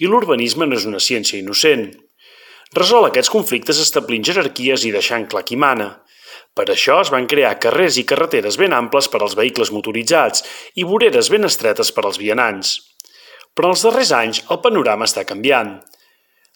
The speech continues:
La presa de consciència sobre la mobilitat sostenible d'una part de la ciutadania ha anat lligat al desenvolupament de petits vehicles elèctrics capaços de competir en velocitat amb cotxes i motos a les àrees urbanes, d'entre els quals el patinet n'ha sortit especialment ben parat.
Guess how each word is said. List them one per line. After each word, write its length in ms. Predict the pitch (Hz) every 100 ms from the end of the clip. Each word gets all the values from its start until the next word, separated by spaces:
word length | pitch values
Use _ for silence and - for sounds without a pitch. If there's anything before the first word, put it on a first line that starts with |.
| 151
La 80 | 156
presa 300 | 233 226 202
de 60 | -
consciència 560 | 151 - 131 113 120
sobre 220 | 127 120 113
la 60 |
mobilitat 480 | 110 113 110 110 143
sostenible 640 | - 127 120 156 165 117 117
d'una 160 | 113 -
part 200 | 151 110
de 80 |
la 80 | 104
ciutadania 680 | - 123 170 208 165 120 110
ha 180 | - 156
anat 220 | 156 143
lligat 240 | 208 143 117
al 120 | 113
desenvolupament 720 | 110 113 110 196 175 123 135 127
de 80 |
petits 320 | - 113 156 160
vehicles 460 | 160 110 110 117
elèctrics 460 | 170 107 117 131 -
capaços 440 | 151 147 175 127 107
de 80 | 147
competir 400 | 170 160 139 113
en 80 | 98
velocitat 540 | 120 151 151 - 127
amb 140 | 107 -
cotxes 320 | 151 - 131
i 80 | 160
motos 320 | 110 120 113
a 80 | 95
les 140 | 92
àrees 300 | 110 101 95 110
urbanes, 480 | 147 131 101 98 - - - -
d'entre 320 | 117 107 117
els 80 | -
quals 320 | 170 123 113
el 140 | 101
patinet 480 | 208 214 123 117 110
n'ha 120 | 107 113
sortit 320 | 104 127 165
especialment 560 | - 104 120 104 98 92
ben 160 | 92 -
parat. 440 | 135 117 -